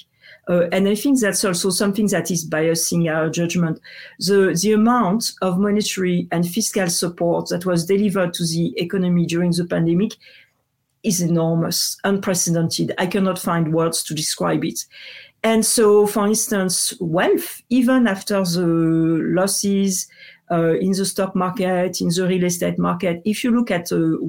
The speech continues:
household net wealth relative to disposable income, it's still much higher than, uh, before the pandemic. So, you know, the economy has been on steroid, and we are still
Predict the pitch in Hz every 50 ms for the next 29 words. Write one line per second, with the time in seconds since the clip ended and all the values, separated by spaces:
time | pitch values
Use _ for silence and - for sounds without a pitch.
0 | 160 - _ _ - - - 214 233 233 214 214 208 196 170 160 156 - - -
1 | 165 180 226 254 254 - - - 165 160 156 156 - - - - _ _ _ -
2 | - _ _ _ 175 170 208 233 240 233 226 233 - - 208 202 196 185 180 175
3 | - - 180 170 165 156 156 156 - _ - - 196 185 - - 196 175 185 185
4 | 165 175 170 170 170 190 - - 160 170 208 - - - - _ - - 233 -
5 | - - 381 349 294 220 254 302 - - - 214 208 196 190 202 202 226 208 190
6 | 185 175 170 165 160 160 160 160 160 160 160 - - - - - - 165 151 156
7 | 175 175 - 196 196 208 190 185 170 170 180 165 160 156 160 156 156 160 160 -
8 | - - - - - - - - - - - 269 254 254 247 233 - - - -
9 | - - - 233 262 226 185 175 180 - - 220 - _ - 196 233 269 277 247
10 | 262 277 247 247 240 233 240 233 226 214 180 165 170 170 226 233 226 220 220 214
11 | - - 196 175 175 175 - - - 233 214 202 185 175 165 165 175 202 202 -
12 | - - 220 208 202 202 202 196 190 180 185 - - - - - 285 277 285 285